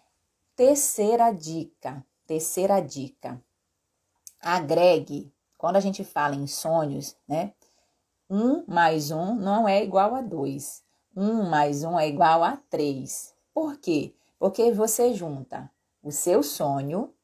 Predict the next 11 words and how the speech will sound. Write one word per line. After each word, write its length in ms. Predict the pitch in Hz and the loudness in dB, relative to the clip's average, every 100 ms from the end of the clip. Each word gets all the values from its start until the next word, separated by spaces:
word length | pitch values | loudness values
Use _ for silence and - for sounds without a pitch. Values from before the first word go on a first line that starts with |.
| _ | _
tá? 300 | 143 156 226 _ _ _ _ - | -4 -4 -4 _ _ _ _ -12
Os 100 | 143 | -6
seus 280 | 165 170 - | -2 -2 -2
sonhos, 640 | - 139 143 165 247 - | -6 -4 -6 -6 -8 -8
né? 240 | 135 220 - _ _ | -4 -4 -6 _ _
Com 180 | - 180 | -4 0
os 140 | 202 | 0
sonhos 500 | 202 190 185 220 220 | 0 0 2 2 0
do 120 | 180 185 | -2 -2
seu 220 | - 160 | -2 -2
parceiro. 880 | 135 139 - - 139 143 151 196 | -2 -4 -6 -6 -2 0 0 -2